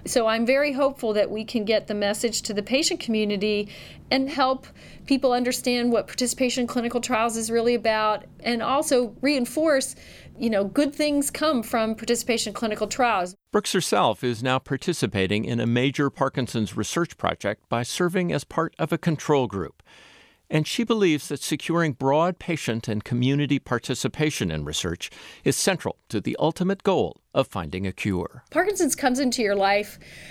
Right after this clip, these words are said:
Speaker 1: and I think there's a moment where I hope everyone pauses and says,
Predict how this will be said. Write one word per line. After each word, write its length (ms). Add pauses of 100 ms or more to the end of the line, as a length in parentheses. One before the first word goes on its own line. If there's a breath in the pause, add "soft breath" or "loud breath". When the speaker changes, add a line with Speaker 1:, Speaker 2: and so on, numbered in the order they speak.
(320 loud breath)
Speaker 1:
and 440 (100)
I 140
think 200
there's 200
a 40
moment 380
where 140
I 60
hope 240
everyone 380
pauses 520
and 120
says, 400